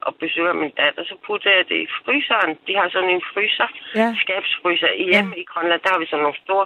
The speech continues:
Speaker 1: fryser,
Speaker 2: Kæmpe,
Speaker 1: ikke? Hjemme.
Speaker 2: kæmpe kummefryser, ja.
Speaker 1: Men, ja. Men, øh, der puttede jeg så bare i, fordi jeg tænkte ikke på, at de havde hver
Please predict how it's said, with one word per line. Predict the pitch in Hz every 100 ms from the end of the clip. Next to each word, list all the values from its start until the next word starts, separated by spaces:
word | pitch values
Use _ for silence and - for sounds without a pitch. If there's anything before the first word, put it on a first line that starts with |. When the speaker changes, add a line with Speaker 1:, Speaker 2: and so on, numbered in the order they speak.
| -
Speaker 1:
fryser, | - 170 208
Speaker 2:
Kæmpe, | 165
Speaker 1:
ikke? | - 196
Hjemme. | 165 214 -
Speaker 2:
kæmpe | 208 -
kummefryser, | 175 165 - 165 165 175 175
ja. | 190
Speaker 1:
Men, | 185 - _ _ _ _ _ _ _ 196 175
ja. | 147 - - - - -
Men, | 202 202 185
øh, | 185 -
der | 254 - 269
puttede | 277 247 185
jeg | 160
så | 160 156
bare | 165 120 175
i, | - -
fordi | - 180 185
jeg | -
tænkte | 226 214 233
ikke | 226 -
på, | 202 - 170
at | - _ _ _
de | 196
havde | 190 180 165
hver | 185